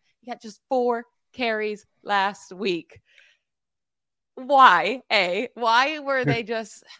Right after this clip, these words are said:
Speaker 1: trusting Zach Wilson with the ball so much? It's 'cause it's not like Dalvin Cook's, he only had four carries as well, but Breece Hall's way too talented to not give him the ball more. Come on. He, he has to see a way higher usage against the Patriots, right?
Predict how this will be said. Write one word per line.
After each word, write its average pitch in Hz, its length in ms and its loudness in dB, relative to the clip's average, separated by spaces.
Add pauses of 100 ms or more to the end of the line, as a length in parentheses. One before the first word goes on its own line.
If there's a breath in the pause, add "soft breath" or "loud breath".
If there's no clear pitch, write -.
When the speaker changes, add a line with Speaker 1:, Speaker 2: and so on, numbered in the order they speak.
(200)
Speaker 1:
trusting 247 580 -2
Zach 202 300 -2
Wilson 185 380 -6
with 185 100 -8
the 180 80 -10
ball 175 180 -2
so 175 220 -10
much? 180 220 -4
It's 233 100 -10
'cause - 180 -4
it's 214 100 -12
not 269 180 2
like 254 120 -2
Dalvin 214 300 2
Cook's, - 420 -6
he 220 140 -4
only 269 240 -2
had 214 180 -4
four 240 160 -6
carries 240 360 -6
as 226 120 -14
well, 214 460 -2 (300 soft breath)
but 254 120 -10
Breece 311 220 -8
Hall's 311 340 -10
way 320 220 -8
too 302 160 -12
talented 277 640 -10
to 277 100 -10
not 285 320 -8 (420)
give 285 160 -8
him 240 120 -12
the 214 60 -12
ball 175 280 -2
more. 143 220 -10
Come 226 240 -8
on. 151 220 -10
He, 202 220 -6
he 226 140 -4
has 220 300 2
to 196 100 -12
see 190 200 -8
a 170 60 -4
way 180 360 2
higher 170 300 -2
usage 160 460 -10 (100)
against 165 360 -6
the - 60 -20
Patriots, 131 480 -12
right? 160 240 -2